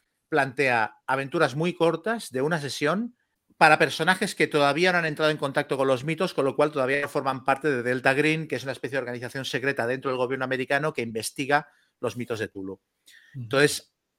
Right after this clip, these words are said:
Speaker 1: estas aventuras son, dijéramos, las aventuras en las que los personajes serán captados por Delta Green. O sea,
Speaker 2: Exacto.
Speaker 1: después de estas aventuras en las que tendrán contacto con lo sobrenatural,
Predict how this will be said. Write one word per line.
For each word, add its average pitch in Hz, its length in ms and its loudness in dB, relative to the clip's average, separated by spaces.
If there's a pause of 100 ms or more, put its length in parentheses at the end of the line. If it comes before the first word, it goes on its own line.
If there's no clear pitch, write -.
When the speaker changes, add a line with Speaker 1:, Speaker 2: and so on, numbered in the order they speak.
(120)
Speaker 1:
estas 156 240 2
aventuras 190 480 8
son, 190 320 2
dijéramos, 175 440 2
las 139 120 -2
aventuras 147 380 -2
en 165 80 0
las 143 140 0
que 151 80 0
los 131 120 -6
personajes 147 420 -6
serán 151 300 2
captados 127 580 2
por 104 120 -8
Delta 104 260 -6
Green. 101 240 -6
O - 240 -20
sea, 123 80 -2
Speaker 2:
Exacto. 120 300 2
Speaker 1:
después 117 320 -2
de 160 60 2
estas 151 200 -2
aventuras 147 400 4
en 135 40 0
las 123 140 0
que 131 80 -4
tendrán 123 300 -2
contacto 147 400 0
con 117 80 2
lo 113 80 0
sobrenatural, 143 800 4